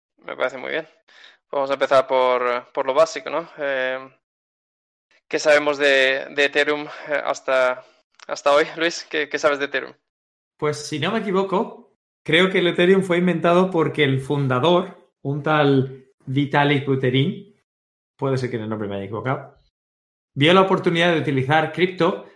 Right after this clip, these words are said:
Speaker 2: para inventar contratos inteligentes, aprovechando las capacidades de la criptomoneda. ¿Voy desencaminado o no, Darío?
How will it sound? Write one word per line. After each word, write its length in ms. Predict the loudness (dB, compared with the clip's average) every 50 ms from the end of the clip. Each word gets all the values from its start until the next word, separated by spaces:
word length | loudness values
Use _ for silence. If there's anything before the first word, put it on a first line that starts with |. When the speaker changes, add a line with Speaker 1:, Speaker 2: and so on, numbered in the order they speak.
| _ _ _ _ 0
Speaker 2:
para 320 | 2 2 2 2 2 0
inventar 800 | 0 0 -2 -2 -4 -4 -2 0 0 0 0 -2 -6 -12 -20 _ _ _ _
contratos 600 | -2 0 0 0 0 2 0 0 0 0 -2 -2
inteligentes, 1000 | -4 -2 -2 0 0 0 0 -2 -4 -6 -6 -10 -12 -16 -16 -18 -20 -20 _ _
aprovechando 540 | -6 -2 -2 -2 -2 -2 -2 -2 -2 -2 -2
las 140 | -4 -4
capacidades 420 | -4 -4 -4 -2 -2 0 0 0 0
de 60 | -2
la 120 | -2 -2
criptomoneda. 720 | -2 -6 -6 -6 -8 -8 -6 -6 -6 -6 -6 -8 -12 -18 _ _ _ _ _ _ _ _ _ _ _ _ _ _
¿Voy 180 | -2 0 2 2
desencaminado 640 | 2 0 0 0 0 0 0 2 2 2 4 4 2
o 80 | 2
no, 140 | 0 0 -2
Darío? 260 | -4 -8 -12 -14 -16